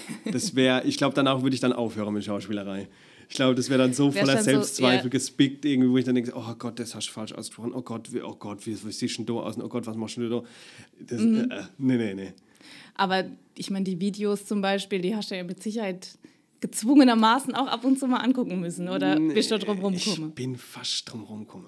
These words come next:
Speaker 2: Ehrlich?
Speaker 1: Also es gab ab und zu Situationen, wo ich halt aufgrund von Lernzwecke musste ich mir's halt angucken,
Speaker 2: Ja.
Speaker 1: auch so dann vom, vom Hören her,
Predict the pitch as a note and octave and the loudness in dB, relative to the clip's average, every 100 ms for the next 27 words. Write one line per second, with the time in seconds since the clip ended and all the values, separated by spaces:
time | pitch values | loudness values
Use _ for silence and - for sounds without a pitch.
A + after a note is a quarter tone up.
0 | - F#3+ E3+ G#3 A#2+ A#2 C3 B2 - C3+ | -4 -2 -2 -6 -6 -6 -4 -6 -6 -6
1 | C#3 C3+ C3 B2+ A#2+ A2+ - C3 C3 C3+ | -6 -6 -4 -4 -4 -6 -4 -2 0 0
2 | B2+ G#2+ G2 A2 G#2+ G#2 - - - - | -2 -4 -6 -6 -8 -8 -10 -18 -14 -4
3 | B2 G#2+ G2 G2 G#2 B2 B2 B2 A#2 B2 | -4 -4 -10 -8 -4 -4 -2 -4 -2 -2
4 | A#2+ A#2 - G#2 - F#2 G#2 B2 B2 C#3 | -4 -8 -10 -10 -10 -12 -8 -8 -6 -8
5 | C#3 C3+ A3 G#2 G#2 G#2 G2 G2 G2+ G#2 | -8 -6 -6 -6 -10 -12 -10 -10 -10 -12
6 | F#2+ F#2+ G2 A#2+ A#2+ B2 B2 A#2+ A2+ | -14 -14 -6 -4 -4 -4 -4 -4 -6